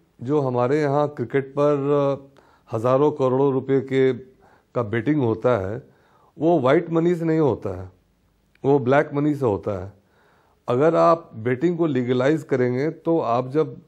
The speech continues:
बेट्स अपने, अ, डालेंगे, तो आपको वाइट मनी से बाय चेक देना होगा और आपको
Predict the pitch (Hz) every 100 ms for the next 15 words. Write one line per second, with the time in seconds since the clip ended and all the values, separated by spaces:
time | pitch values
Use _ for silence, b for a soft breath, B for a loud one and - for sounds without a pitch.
0 | - 107 127 143 - 143 123 135 143 147
1 | 135 - 120 113 117 117 113 110 - 110
2 | 117 117 147 139 151 147 160 127 117 135
3 | 151 156 - b b 107 127 143 143 143
4 | 143 127 139 135 135 135 123 123 127 117
5 | 110 139 165 B B B B 135 160 156
6 | 135 135 135 170 170 175 170